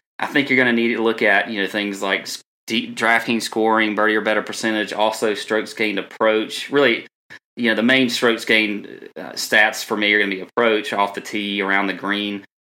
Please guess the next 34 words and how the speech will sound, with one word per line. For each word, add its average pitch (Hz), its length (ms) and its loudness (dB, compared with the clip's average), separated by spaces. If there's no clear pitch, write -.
and 135 100 4
then 135 100 4
obviously 127 460 4
gonna 107 180 0
look 104 160 0
at 95 80 -2
recent 98 300 -4
form. 98 280 0
I 92 60 4
think 104 180 -2
recent 107 300 -4
form 101 380 -2
is, 90 220 -6
is 98 160 -2
huge 117 420 2
when 110 120 -2
you 101 100 -4
get 110 200 0
down 104 320 2
to 110 120 -6
the 98 280 -4
end 107 180 -2
of 98 80 -2
the 95 80 -8
playoffs. 101 880 0
Um, 92 560 -2
you 101 140 -12
typically 110 420 -2
see 107 240 -4
the 98 100 -4
guys 98 340 2
that 95 80 -6
have 95 100 -8
been, 98 220 -6